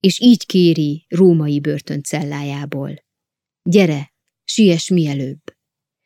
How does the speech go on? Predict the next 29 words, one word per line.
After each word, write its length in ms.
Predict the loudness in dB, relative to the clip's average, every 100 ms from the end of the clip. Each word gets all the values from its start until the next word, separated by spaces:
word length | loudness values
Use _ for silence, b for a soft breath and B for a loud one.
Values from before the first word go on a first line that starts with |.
| _ _ _ _ 2
Köpenyemet 680 | 2 4 2 4 2 0 0
Troászban 600 | 4 4 2 -4 -6 -6
hagytam, 540 | -6 -8 -8 -8 -8 _ _ _
ha 120 | 2
jössz, 320 | 6 6 4
hozd 280 | 0 0 0
magaddal, 720 | -2 -2 -6 -8 -10 -12 -14 _ _ _
a 60 | -4
könyveket 600 | 4 4 4 0 -6 -10
is, 300 | -10 -10 -12 _ _ _ _ _
főleg 480 | 4 6 6 4 -2
a 60 |
pergament 680 | -4 -2 0 -2 -8 -8 -10
tekercseket.” 920 | -12 -10 -14 -12 -14 -14 -20 _ -20 _ _ _ _ 0
A 60 |
legenda 440 | 4 6 6 6 4
tudni 380 | 2 2 4 4
véli, 340 | 4 4 2
hogy 180 | 0 0
Timóteus 720 | 4 4 4 2 2 2 2
még 180 | 0 2
sok 280 | 2 2 4
éven 300 | 2 2 -2
át 320 | -2 -4 -4
az 140 | -4
efezusi 560 | -4 -4 -4 -4 -4 -4
egyház 460 | -6 -6 -8 -6
élén 360 | -4 -4 -4 -4
állt, 360 | -6 -10 -14